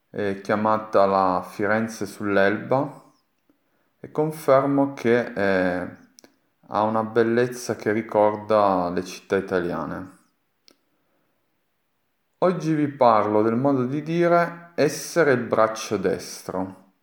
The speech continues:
Allora, il braccio è, eh, la parte del corpo umano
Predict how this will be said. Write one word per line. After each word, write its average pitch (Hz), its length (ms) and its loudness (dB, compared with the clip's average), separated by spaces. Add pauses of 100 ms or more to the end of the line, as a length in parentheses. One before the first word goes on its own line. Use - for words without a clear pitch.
(1900)
Allora, 98 500 2
il 101 140 0
braccio 180 1000 0
è, 117 340 2
eh, 98 220 0
la 98 140 2
parte 131 400 2
del 107 220 0
corpo 117 400 0
umano 117 840 0